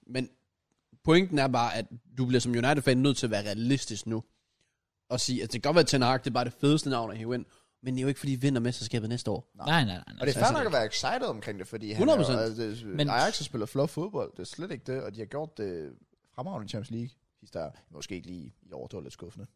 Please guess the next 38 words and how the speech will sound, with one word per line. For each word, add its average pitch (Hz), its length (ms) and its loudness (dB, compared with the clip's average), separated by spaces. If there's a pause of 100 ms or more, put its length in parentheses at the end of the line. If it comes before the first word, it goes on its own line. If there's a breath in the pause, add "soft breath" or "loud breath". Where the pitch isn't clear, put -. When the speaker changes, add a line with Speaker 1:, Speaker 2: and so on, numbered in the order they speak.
(180)
Speaker 3:
Ja, 139 60 -4
det 123 100 -2
var 95 40 -6
Speaker 2:
Og - 0 -
de - 20 -2
er 156 40 0
Speaker 3:
det. 131 100 -4
Speaker 2:
gået 127 120 -2
til 127 100 -8
Shakhtar 113 480 -6
eller, 120 140 -12
eller 139 160 -12
en 131 100 -12
fis. - 280 -16
Speaker 3:
Nej, 117 140 -4
det 117 140 -4
var 113 140 2
til, - 220 -12
det 113 80 -2
var 107 80 -2
til, 104 340 -4
øh, 101 380 -8
var 120 60 -4
det 127 120 0
ikke 117 140 0
Benfica? 135 340 0
Speaker 2:
Benfica, 143 100 -2
Benfica, 127 300 -6
Speaker 3:
Ja, 170 60 -8
præcis. - 160 -2
Speaker 2:
ja, 113 220 -2
Benfica. 110 60 -8
Speaker 1:
Så - 140 -8
Ajax, 151 300 2 (400)
de 123 160 -6
var 55 240 -4
jo 50 60 -16
maskiner 123 520 0